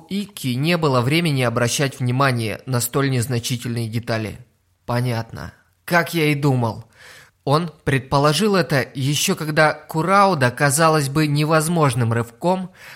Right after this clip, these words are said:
отвёл его первую контратаку. Худший прогноз сбылся. Значит, вот в чём твоя истинная сила, победитель последнего самурая. Когда Аяцудзи-сан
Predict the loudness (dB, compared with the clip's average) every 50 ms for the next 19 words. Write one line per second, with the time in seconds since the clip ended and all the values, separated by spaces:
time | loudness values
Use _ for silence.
0 | -6 -4 -2 -2 -2 -2 -2 0 0 0 0 2 2 2 2 0 -2 -2 -4 -2
1 | -2 0 0 -2 -4 -4 -4 -4 -4 -2 -2 -2 -2 -2 -2 -4 -6 -6 -6 -8
2 | -12 -12 -12 -14 _ _ _ _ _ _ _ _ _ _ -16 -10 -6 -6 -6 -4
3 | -4 -6 -6 -4 -4 -4 -4 -4 -4 -4 -2 -4 -4 -6 -8 -12 _ _ -10 -8
4 | -6 -4 -4 -4 -4 -4 -4 -6 -8 -8 -8 -10 -12 -14 _ _ _ _ _ _
5 | _ _ _ -12 -8 -4 0 2 2 2 2 2 -2 -4 -4 -6 -8 -20 _ _
6 | _ -10 -6 -2 -2 -2 -2 -4 -4 -6 -6 -6 -4 -4 -4 -2 -2 0 -2 -4
7 | -4 -4 -4 -4 -4 -4 -6 -6 -6 -6 -4 -4 -4 -2 -2 -2 -4 -4 -4 -4
8 | -6 -8 -12 _ _ _ _ _ _ _ _ -6 -4 -2 0 0 -2 -2 -4 -4
9 | -6 -8 -8 -6 -4 -4 -4 -2 -4 -4 -6 -6 -8 -8 -6 -6 -6 -6 -6 -6
10 | -4 -4 -4 -4 -4 -6 -8 -12 -16 _ _ _ _ _ _ _ _ _ _ _
11 | _ -2 0 0 0 2 2 2 4 4 4 2 0 0 0 2 2 2 2 0
12 | -2 -2 -2 -2 -2 -2 -2 -2 0 0 0 0 -2 -4 -8